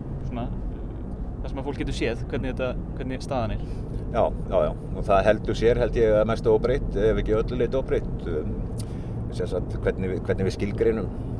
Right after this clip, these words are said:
Speaker 2: Og, og, og við erum okkar eigið kort, það er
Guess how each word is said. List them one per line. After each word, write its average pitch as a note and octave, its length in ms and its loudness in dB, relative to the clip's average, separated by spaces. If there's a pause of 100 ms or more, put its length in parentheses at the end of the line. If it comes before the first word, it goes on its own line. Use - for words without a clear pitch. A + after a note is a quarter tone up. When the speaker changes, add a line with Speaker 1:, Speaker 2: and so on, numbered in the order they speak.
(320)
Speaker 2:
Og, F2 280 -2
og, - 520 -2 (300)
og - 120 -4
við G2+ 160 6
erum A#2 180 4
okkar A#2 220 6
eigið B2 160 4
kort, C3 240 2
það A2 240 4
er A2+ 100 2